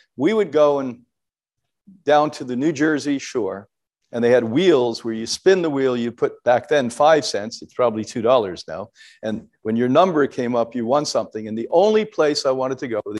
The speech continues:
only little business I wanted to go to was the one that had boxes of candies. And when I would win that, my grandparents thought it was so cute that they, every once in a while, they'd probably spend more money than they would if they bought the box.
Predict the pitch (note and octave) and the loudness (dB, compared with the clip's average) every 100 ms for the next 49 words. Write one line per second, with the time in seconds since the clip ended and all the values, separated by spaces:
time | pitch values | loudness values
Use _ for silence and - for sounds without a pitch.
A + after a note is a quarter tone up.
0 | - D3 D#3 - _ _ _ _ - A#2+ | -8 -4 -4 -6 _ _ _ _ -6 -2
1 | D#3 C3+ D3 B2+ C3 - A#2 A#2+ A#2+ A2+ | 0 0 0 0 -4 -2 0 -2 -4 -4
2 | A2+ A2 A2+ G#2 A#2 C3+ D#3 D3 A#2+ B2 | -2 -2 -6 -8 -2 2 2 2 0 -2
3 | A2 - C3 E3 E3+ - E3+ E3 E3 - | -4 0 4 4 2 -4 -2 -2 -6 -12
4 | _ _ B2+ - - A2+ G2 C#2 G1+ - | _ _ -2 -2 -4 -4 -4 -10 -16 -20
5 | _ _ _ _ _ _ _ - G#2+ A#2 | _ _ _ _ _ _ _ -10 -4 4
6 | F3 A3 G#3+ F#3 F3+ C#3 A2+ A#2 A#2 A2+ | 6 6 2 2 2 2 0 -2 -4 -6
7 | A2+ G#2 C#3+ D3 - C3+ C3+ - B2+ B2+ | -4 -2 0 0 -4 -10 -8 -6 -4 -6
8 | - - C#3 D#3 - A2+ F#2 - _ _ | -8 -6 0 0 -2 -8 -8 -12 _ _
9 | _ _ - - - - _ - _ - | _ _ -20 -20 -20 -20 _ -20 _ -8
10 | - A#2+ A#2+ - _ _ - E3 E3 D#3 | -2 0 0 0 _ _ 4 6 6 4
11 | D3+ - D3 C3 B2 A#2+ A#2 D3 C#3 C#3 | 2 -2 -4 0 0 -2 -4 -2 -2 -4
12 | - D3 C#3 C3 C#3 C3+ C3 B2+ B2 A#2+ | -8 -6 -4 -2 -2 -2 -4 -6 -6 -6
13 | A#2+ A#2+ A#2+ A#2+ G2 B2+ C3 A2+ F#2+ F#2 | -4 -4 -4 -8 0 2 2 -2 -6 -8
14 | - | -8